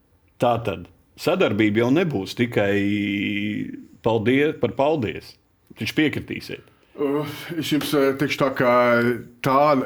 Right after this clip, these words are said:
Speaker 2: tā mūsu līdzinējā prakse ir bijusi, ja, ka viss, kas saistīts ar, ā, piemēram, ā, sportistu treniņu nodarbībām Osandā, kas ir izlases sportisti, ā, visi ir bez maksas par paldies.
Speaker 1: Bet jūs gribat teikt, ka š-, ā,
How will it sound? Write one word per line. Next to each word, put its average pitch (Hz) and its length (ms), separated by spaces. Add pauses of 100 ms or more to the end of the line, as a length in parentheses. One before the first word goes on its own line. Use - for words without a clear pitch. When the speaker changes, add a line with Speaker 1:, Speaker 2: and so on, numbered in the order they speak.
Speaker 2:
tā 117 160
mūsu 120 380
līdzinējā 120 520
prakse - 680
ir 107 160
bijusi, 98 640
ja, 90 80
ka 101 160
viss, 131 320
kas 110 160
saistīts 127 560
ar, 104 160 (380)
ā, 101 240 (460)
piemēram, 104 520
ā, 110 140 (220)
sportistu 135 760 (140)
treniņu 135 420
nodarbībām 95 640
Osandā, 98 580
kas 117 220
ir 131 160
izlases 113 400
sportisti, - 560 (180)
ā, 120 320
visi 135 320
ir 120 220
bez 104 240
maksas 107 400
par 101 160
paldies. 98 640 (1400)
Speaker 1:
Bet 110 380
jūs 120 300
gribat 139 320
teikt, 135 240
ka 107 80
š-, - 180
ā, 113 220